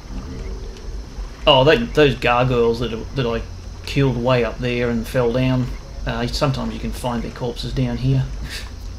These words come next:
This is where they end up falling anyway. So if you're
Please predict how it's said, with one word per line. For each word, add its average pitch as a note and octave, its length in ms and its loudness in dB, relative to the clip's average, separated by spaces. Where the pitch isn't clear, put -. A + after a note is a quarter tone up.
This D3+ 120 6
is B2 100 2
where C3 120 0
they A#2+ 140 2
end A#2 100 -4
up A2+ 120 -4
falling A2+ 440 -2
anyway. A2+ 320 -4
So B2 180 -4
if A2+ 160 -4
you're A2+ 140 -6